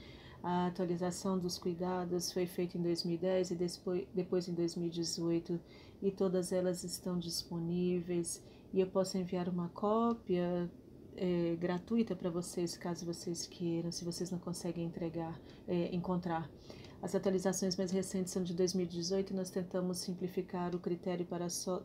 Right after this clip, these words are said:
tosse assistida, ventilação assistida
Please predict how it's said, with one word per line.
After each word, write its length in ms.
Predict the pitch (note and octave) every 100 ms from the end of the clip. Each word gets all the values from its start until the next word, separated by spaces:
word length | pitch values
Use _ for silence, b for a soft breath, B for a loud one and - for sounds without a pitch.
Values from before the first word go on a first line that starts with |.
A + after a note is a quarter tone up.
| -
tosse 280 | G3 G3 G3
assistida, 560 | F#3 F3 - - F3+ F3+
ventilação 680 | F3 - F3+ F3 - G#3
assistida 840 | G3+ G3 F#3 - - F#3+ F#3 F#3 F3+